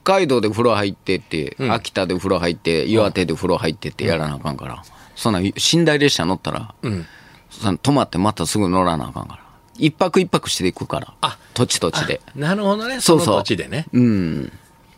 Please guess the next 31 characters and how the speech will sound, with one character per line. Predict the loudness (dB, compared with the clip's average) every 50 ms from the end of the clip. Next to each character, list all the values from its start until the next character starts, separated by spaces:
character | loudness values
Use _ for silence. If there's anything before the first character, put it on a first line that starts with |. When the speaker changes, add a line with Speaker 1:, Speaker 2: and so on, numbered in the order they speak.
| _ -20 -20 -20 -20 -20 -20 -16 -6 -2
Speaker 2:
四 | 2 2 2 2
十 | 0 -2 -2
七 | -2 0 0 0 0
都 | 0 0 0
道 | 0 0
府 | 0
県 | 0 -2 -2
で | -2 0
四 | 2 2 2 2
十 | 0 -2 -2
七 | -2 0 0 0 0
泊 | 0 -2 -2
せ | -2 -2
な | -2
あ | -4
か | -10 -16
ん | -16
の | -12
ね。 | -10 -8 -8 -10 -4
Speaker 1:
こ | 0 2 2
の | 2 2 0
方、 | 0 -2 -4 -2 0 2
X、 | 2 2 0 0 -4 -4 -4 -4
Speaker 2:
単 |
純 | -4
に。 | -4 0
Speaker 1:
小 | 2 4 4 4 4
心 | 2 2 4 4 4 4 4
者 | 4 4 2 0 -2
さ | -2 -4 -2 -2
ん。 | -2 -2 -4